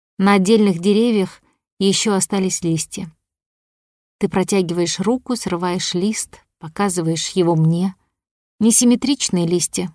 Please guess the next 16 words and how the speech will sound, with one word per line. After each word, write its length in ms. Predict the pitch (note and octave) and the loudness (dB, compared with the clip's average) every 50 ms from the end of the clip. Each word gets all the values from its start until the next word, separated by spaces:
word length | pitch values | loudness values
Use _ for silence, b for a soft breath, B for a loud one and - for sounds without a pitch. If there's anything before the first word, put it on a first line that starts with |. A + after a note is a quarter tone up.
| _ - | _ -8
говоришь 440 | F#3 F#3 F#3+ F#3 F#3 F#3 F3+ - - | -6 -2 -2 0 -2 -2 -2 -4 -6
ты. 220 | - F#3+ F3+ F3+ _ _ _ _ _ _ _ | -4 -6 -6 -6 _ _ _ _ _ _ _
"Видишь? 400 | - A#3 C4+ C#4+ B3+ - - - _ _ _ _ _ _ _ _ _ _ | -4 -2 0 0 0 -2 -2 -8 _ _ _ _ _ _ _ _ _ _
Я 180 | - G#3 G#3 G3+ | 0 2 2 2
разрешаю 580 | G#3 F#3+ E3+ F3+ F3+ F3+ - A#3 G#3+ G3+ G3 F3+ | 2 0 0 -2 -4 -4 -2 0 0 0 0 -2
тебе 340 | - F3+ E3 F#3+ F#3+ F#3 B B B B B B _ - | -4 -2 0 0 0 0 B B B B B B _ 0
положить 500 | G#3+ G3+ G3+ G3 F3+ E3+ G#3 F3 - G3 | 2 2 4 2 2 0 -2 -2 0 -2
лист 340 | G3 A3 A3+ - - - | 0 0 0 -2 -4 -4
мне 260 | - E3+ E3 E3+ F3 E3+ | -2 -2 0 0 -2 -4
в 100 | - - | -6 -6
карман". 540 | - F#3 E3+ E3 D#3+ D#3+ D#3 D#3+ D#3+ D#3 _ _ _ _ _ _ _ _ _ _ _ _ _ _ _ _ _ _ _ _ - | -4 -2 0 0 2 2 0 -2 -4 -6 _ _ _ _ _ _ _ _ _ _ _ _ _ _ _ _ _ _ _ _ -6
Подъезжает 560 | G#3+ F#3+ G3+ A3 A3 F#3+ G#3 D4 C#4+ A#3+ - | -2 0 2 2 2 2 2 2 0 0 0
желтый 360 | F#3 A3 B3 A#3 - G3+ F3 | 0 -2 -2 0 -2 -4 -4
автобус. 580 | F3 - - - F3+ F3 F3+ F#3 - - - _ _ _ _ _ _ - | -4 -4 -4 -4 -4 -4 -4 -12 -14 -16 -20 _ _ _ _ _ _ -6
Дверь 280 | F#3 D#3 F3+ G3 F#3 F3+ | -2 0 2 2 2 0
открывается, 760 | F3 - - F#3 F3 F#3+ A3 A#3 A#3 A3 - - G3+ F3 | -2 -6 -6 -4 -2 -2 0 -2 -2 -4 -6 -8 -8 -8